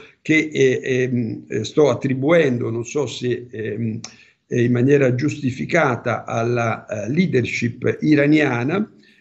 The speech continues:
ebbene, secondo questo sguardo lungo, Israele sarà sempre più, ehm, asciutto, in difficoltà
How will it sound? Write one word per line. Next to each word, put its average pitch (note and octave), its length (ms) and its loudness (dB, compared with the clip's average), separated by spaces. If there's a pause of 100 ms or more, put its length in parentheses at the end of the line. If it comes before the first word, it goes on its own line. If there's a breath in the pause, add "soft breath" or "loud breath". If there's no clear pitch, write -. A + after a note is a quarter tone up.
(180 soft breath)
ebbene, D#3+ 720 0
secondo F#3+ 420 -2
questo E3 240 -4
sguardo E3+ 420 -2
lungo, C#3+ 720 -2 (200 loud breath)
Israele G3 640 4
sarà D#3+ 260 0
sempre F3 500 2
più, D#3 500 -2
ehm, C3 560 0
asciutto, G3+ 960 -2
in F3 240 4
difficoltà D3+ 1040 0